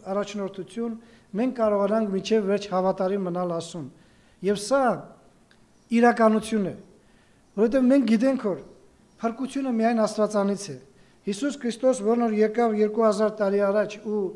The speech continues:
իր անձը զոհեց, ը, մեր բոլորիս համար, նա այսօր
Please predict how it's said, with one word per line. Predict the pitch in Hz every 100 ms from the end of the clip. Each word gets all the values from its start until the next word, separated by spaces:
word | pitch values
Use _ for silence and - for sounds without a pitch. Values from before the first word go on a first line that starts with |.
| - -
իր | 220 - -
անձը | 240 226 185 156
զոհեց, | 185 202 208 208
ը, | - - - _ 180 180 175 170
մեր | 226 190
բոլորիս | 202 208 208 208
համար, | 190 214 220 156 - - _ _ _
նա | 214 254
այսօր | 262 254 269 190